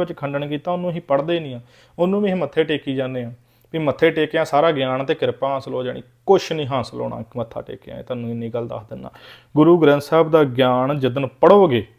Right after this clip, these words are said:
ਜਿੱਦਣ ਸਮਝੋਗੇ, ਉਦਣ ਹਾਸਲ ਹੋਣਾ ਵਾ। ਪੜ੍ਹਿਆ ਉਹਦੀਆਂ ਪੰਕਤੀਆਂ ਦਾ ਗਿਆਨ ਹਾਸਲ ਹੋਣਾ ਵਾ। ਪੜ੍ਹਿਆ ਵੀ ਬੜਾ ਕੁ ਪਤਾ ਲੱਗ ਜਾਂਦਾ, ਕਈ ਵਾਰ ਧਿਆਨ ਪੈ ਜਾਂਦਾ ਪੰਕਤੀ 'ਤੇ। ਪੜ੍ਹੇ, ਪੜ੍ਹੋਗੇ, ਪੜ੍ਹੀ ਜਾਓਗੇ, ਪੜ੍ਹੀ ਜਾਓਗੇ, ਗਾਂਹ ਤੋਂ ਗਾਂਹ ਪਤਾ ਲੱਗੀ ਜਾਣਾ ਵਾ।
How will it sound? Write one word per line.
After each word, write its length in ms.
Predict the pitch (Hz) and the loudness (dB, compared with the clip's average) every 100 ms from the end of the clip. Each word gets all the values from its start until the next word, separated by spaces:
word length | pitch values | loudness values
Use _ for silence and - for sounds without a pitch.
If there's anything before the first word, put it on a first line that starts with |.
| _ _ _ - | _ _ _ -6
ਜਿੱਦਣ 240 | 139 156 | -4 -4
ਸਮਝੋਗੇ, 580 | 147 - 127 175 196 151 | -6 -8 -4 2 4 4
ਉਦਣ 240 | 131 117 | 0 -2
ਹਾਸਲ 300 | 120 127 - | -4 -6 -8
ਹੋਣਾ 200 | 120 120 | -10 -10
ਵਾ। 140 | 120 123 _ _ _ _ _ _ _ - | -12 -20 _ _ _ _ _ _ _ 2
ਪੜ੍ਹਿਆ 260 | 147 175 | 4 6
ਉਹਦੀਆਂ 220 | 175 170 170 | 2 2 0
ਪੰਕਤੀਆਂ 440 | 147 127 147 147 | -2 -6 -6 -4
ਦਾ 120 | 156 | -2
ਗਿਆਨ 280 | 147 143 147 | 0 0 0
ਹਾਸਲ 280 | 160 147 143 | 0 -2 -2
ਹੋਣਾ 220 | 131 123 | -2 -4
ਵਾ। 60 | 120 | -6
ਪੜ੍ਹਿਆ 380 | - 175 202 | 2 4 6
ਵੀ 120 | 196 175 | 4 2
ਬੜਾ 240 | 143 139 | 2 0
ਕੁ 140 | 139 | 0
ਪਤਾ 220 | 135 135 135 | -2 2 2
ਲੱਗ 180 | 131 | 0
ਜਾਂਦਾ, 280 | 127 127 139 | -2 0 0
ਕਈ 240 | 160 139 135 | 0 -2 -2
ਵਾਰ 160 | 139 139 | -2 -2
ਧਿਆਨ 260 | 147 127 120 | -6 -6 -8
ਪੈ 220 | - 123 | -10 -8
ਜਾਂਦਾ 260 | 123 127 | -6 -4
ਪੰਕਤੀ 340 | 127 127 120 117 | -4 -6 -10 -12
'ਤੇ। 160 | 107 117 _ _ _ _ _ - | -14 -20 _ _ _ _ _ -2
ਪੜ੍ਹੇ, 220 | 135 143 | 0 0
ਪੜ੍ਹੋਗੇ, 460 | 143 139 156 151 | 0 0 2 2
ਪੜ੍ਹੀ 300 | 139 143 165 | 2 2 0
ਜਾਓਗੇ, 300 | 151 139 147 | 2 2 0
ਪੜ੍ਹੀ 240 | 143 135 143 | -2 -2 -2
ਜਾਓਗੇ, 240 | 156 175 | -2 -4
ਗਾਂਹ 180 | 135 139 | -4 -4
ਤੋਂ 100 | 143 | -4
ਗਾਂਹ 140 | 131 | -6
ਪਤਾ 240 | 135 - 127 | -10 -10 -12
ਲੱਗੀ 280 | 123 117 117 | -12 -12 -12
ਜਾਣਾ 200 | 120 | -12
ਵਾ। 120 | 117 | -12